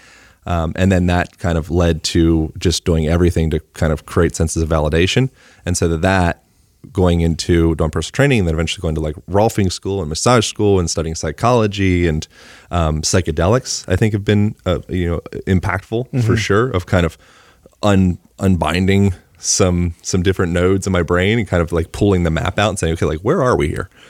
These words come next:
Speaker 1: You know, and then coming back and kind of folding the map back up and putting it back in. Um, you know, so I think it's been an evolution of different events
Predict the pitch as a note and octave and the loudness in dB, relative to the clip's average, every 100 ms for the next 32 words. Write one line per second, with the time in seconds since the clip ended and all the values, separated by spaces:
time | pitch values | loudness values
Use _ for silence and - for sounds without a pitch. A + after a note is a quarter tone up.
0 | - - _ G#2 F#2 F2 E2+ - G2+ D#2+ | -20 -20 _ 0 2 2 0 0 0 2
1 | E2+ F2 F2+ D#2+ - E2+ - F#2+ F2 E2+ | 0 0 0 -2 -2 -4 0 0 2 0
2 | F2 D#2 E2 D2+ F2+ E2 F2 E2+ F2+ D#2+ | 0 -2 -2 -2 0 0 -2 -2 -2 -2
3 | D#2 D#2+ D#2 E2+ F2 - - - - _ | 0 -2 0 0 -2 -4 -20 -20 -20 _
4 | F2 E2+ D#2 - F#2+ G2+ G2 G2 F2 A2 | -2 0 -2 -6 -4 0 2 2 2 0
5 | G#2 - F#2+ F2 - _ _ _ _ - | 0 2 4 2 -2 _ _ _ _ -2
6 | F#2+ G#2 A#2+ A2 A2 - G#2+ G#2 F#2 F2+ | 0 2 4 4 4 2 0 0 -2 2
7 | G2 - F#2+ - F2+ F2 F2 - - - | 0 2 -2 0 0 2 2 0 -4 -6